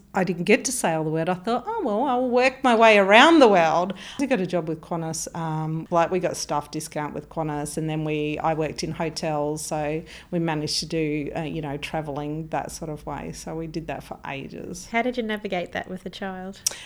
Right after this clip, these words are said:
Speaker 1: So I had, so I got married at twenty-one, and then twenty-seven, I had my daughter. Um, and I realised then, I was in, um, Darwin, that this job is really hard. You do need a tribe and you need a family.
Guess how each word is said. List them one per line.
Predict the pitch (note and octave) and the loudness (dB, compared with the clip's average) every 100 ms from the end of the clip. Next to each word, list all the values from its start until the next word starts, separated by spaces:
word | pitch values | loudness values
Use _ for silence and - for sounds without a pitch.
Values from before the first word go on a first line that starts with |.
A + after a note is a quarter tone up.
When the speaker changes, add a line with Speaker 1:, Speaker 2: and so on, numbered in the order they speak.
| - | -16
Speaker 1:
So | - A3 A3 | 2 10 10
I | A3+ A#3 | 10 8
had, | B3 C4+ C4 B3+ A3+ A3+ - - | 8 8 8 8 6 0 -4 -4
so | G3+ G#3+ | 4 4
I | |
got | G#3 G#3 | 4 4
married | A3 B3+ C#4+ | 8 8 6
at | B3 | 2
twenty-one, | - A#3 G#3+ F#3+ F3+ | 0 0 2 2 2
and | F#3 | 2
then | F#3 F3+ | 2 0
twenty-seven, | - G#3 G3+ G3 F#3 E3+ E3+ | 0 0 0 0 -2 -2 -4
I | - | -4
had | E3 - E3 D#3+ | -6 -2 -4 -2
my | E3+ E3 D#3+ D#3+ D#3+ - D#3+ _ | -4 -4 -4 -4 -4 -8 -16 _
daughter. | E3 D#3+ D#3+ D#3 E3+ G3 - - - | -4 -2 -2 -2 -4 -6 -14 -20 -6
Um, | F3+ F3+ F3+ F3+ F3 F3+ | 0 2 4 2 0 0
and | G3 F#3+ F#3 F#3+ | 0 0 0 0
I | A3 A3+ | 2 4
realised | G#3+ G#3+ G3 F#3 F3 D#3+ | 6 4 6 4 2 0
then, | D#3 F3 E3 E3+ | 2 2 2 -2
I | E3+ | 0
was | E3+ D#3+ F3+ | 0 0 0
in, | E3+ E3+ E3 - | 0 0 -2 -4
um, | E3 D#3 D3+ D#3 | -4 -2 -4 -6
Darwin, | D3 E3+ E3 E3 D#3+ D#3+ D#3+ | -4 -2 0 0 -2 -4 -2
that | E3 D#3+ D#3 E3+ D#3+ | 0 0 -2 -10 -8
this | F3 F#4+ - | 0 0 0
job | - - F3+ E3+ F3 | -4 0 2 2 -2
is | C#3+ | -6
really | E3 D#3+ D#3+ | -4 -2 -4
hard. | - D#3+ D3+ E3+ | -2 -4 -4 -4
You | A3 | -4
do | F3+ F3 E3+ | -2 -2 -2
need | D#3+ D#3 | -2 -4
a | D#3 | -6
tribe | - E3+ D#3 D3+ D3+ | -6 -4 -2 -2 -4
and | D#3+ | -4
you | D#3 | -4
need | D#3 D3+ | -4 -6
a | |
family. | D3+ E3 D#3 D3+ D3 | -6 -6 -6 -6 -10